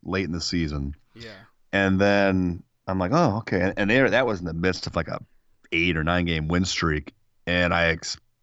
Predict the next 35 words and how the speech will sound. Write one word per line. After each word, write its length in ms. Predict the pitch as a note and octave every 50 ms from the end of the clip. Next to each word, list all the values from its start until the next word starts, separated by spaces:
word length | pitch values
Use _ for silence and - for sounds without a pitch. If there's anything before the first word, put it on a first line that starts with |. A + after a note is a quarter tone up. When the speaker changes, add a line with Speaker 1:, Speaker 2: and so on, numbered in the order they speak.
| _ _
Speaker 1:
was 260 | E2 F2 F2 D2 D2 D2 - _ _ _ _ _ _ _ _ _ _ _ - - - _ _ _ -
kinda 240 | - C#3 C3 - F2+ - _ _ _ _ _ _ _ _ _ _ _ _ _ -
very 160 | F#2 G2 F#2
positive. 500 | G#2+ G#2 A#2 B2+ B2+ G2+ F2+ F2 F2 D#2+
And 100 | F2 F2
then 200 | F2+ F#2 F2+ F2
that, 180 | E2+ D#2+ D#2+ - _
those, 240 | E2 E2+ D#2+ - -
that 160 | E2+ E2 - -
last 280 | B1+ D#2 E2 - -
two 320 | - - D#2+ D2 C#2+ E2+ - -
losses, 560 | F2+ G2+ G#2+ A2 A2 G#2 D#2+ D#2 D2+ - - - _ - - - _ _ _ _ _ _ _
it's 80 | -
like, 120 | - E2 A2
"Oh, 220 | C3+ A2 D#2 D2 - - -
okay, 280 | G2 - - D#2 D#2 D#2
well." 300 | E2+ F2+ F2 F2 E2 - _ _ - - - - - - _ _ _ _ _ _ -
So, 120 | - A2+
yeah, 240 | A2 G2+ E2 E2+ F#2+
it, 200 | F#2+ G#2+ G#2 G#2
it 100 | G2+ G2+ D2+
was 280 | F#2 F2+ E2+ E2 -
clearly 400 | - - - - A#2+ A2 G2+ F#2
a 80 | E2 D#2
surprise. 580 | - - - - E2 D#2 D2 D2 C#2+ C#2+ E2+
I 60 | - D#2+
mean, 80 | E2+
I, 140 | F2 F#2 F2+
I 140 | - F#2 G2
really 260 | F#2+ E2+ E2+ F2+ F2
liked 240 | E2 E2 E2+ D#2 -
that 140 | - D#2 -
DePaul 340 | - - - E2 D#2+ D#2 C#2+
Prep 220 | - E2 D2+ D2 -
team. 360 | - D2+ D2 C#2+ C2+ C2+